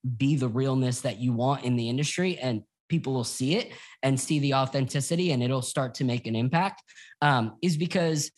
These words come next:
so many trends come and go in the industry, you know, a-, and people jump on that because it's cool right then and there. You know, like, there, there was a time where I would post a film, a photo about a real moment and, like,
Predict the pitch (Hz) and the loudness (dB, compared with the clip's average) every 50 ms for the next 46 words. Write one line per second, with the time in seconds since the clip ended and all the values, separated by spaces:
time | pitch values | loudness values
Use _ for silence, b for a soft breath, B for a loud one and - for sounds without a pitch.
0 | b b b b b b b _ _ _ _ - - - - 220 196 202 214 202 | b b b b b b b _ _ _ _ -10 -8 -6 -2 -2 0 0 0 0
1 | 190 165 170 - - - 180 170 165 151 143 131 127 - - - - 170 165 156 | -2 -2 -4 -6 -4 0 0 2 2 2 0 -2 -4 -6 -10 -4 -2 0 0 0
2 | 139 135 127 131 131 147 143 135 117 117 117 110 107 104 98 101 - - 113 87 | 0 0 0 2 2 2 0 0 0 -2 -2 -4 -4 -6 -6 -6 -8 -8 -8 -10
3 | 85 - - 143 151 143 135 135 135 127 - - 131 143 156 131 131 143 139 127 | -10 -6 0 2 2 4 4 2 2 0 -2 0 2 2 2 2 2 0 0 0
4 | 123 - 185 180 135 147 143 143 123 117 143 143 147 143 143 127 120 120 113 101 | 0 0 -2 0 0 0 0 0 2 2 2 2 2 2 2 2 2 2 0 0
5 | 92 - - 131 120 - 135 113 117 107 - - - - 190 180 143 117 131 131 | -4 -6 -6 -6 -4 -2 -2 -4 -4 -6 -6 -6 -4 -2 0 0 0 2 2 0
6 | 123 - 120 131 127 123 120 117 113 117 123 123 104 107 120 B B B B B | 0 0 2 2 2 4 4 4 4 4 4 2 2 -2 -4 B B B B B
7 | B - 151 156 139 131 131 123 131 131 127 120 117 - 143 160 165 151 135 147 | B 0 2 2 4 2 2 2 2 2 2 2 0 -2 0 0 0 2 2 0
8 | 175 190 185 156 147 - - 175 156 156 160 151 139 139 147 170 175 151 139 - | 2 2 0 0 -2 -2 -2 -2 -2 0 0 0 0 0 0 0 0 -2 -2 -2
9 | - 156 147 147 - - 127 - - 147 147 147 147 - b b b b 135 123 | -2 -2 -2 -2 -2 -4 -6 -2 0 0 0 0 -4 -6 b b b b -4 -2
10 | - 156 156 160 151 147 139 135 139 135 123 123 120 123 151 151 147 143 143 139 | 0 0 0 2 2 0 0 2 0 0 0 -2 -2 0 0 0 2 2 2 2
11 | 147 147 156 165 175 165 - b b b b b - 147 156 160 156 156 147 139 | 2 2 2 2 0 -2 -6 b b b b b -2 0 0 0 2 2 2 0
12 | 131 123 | 0 -2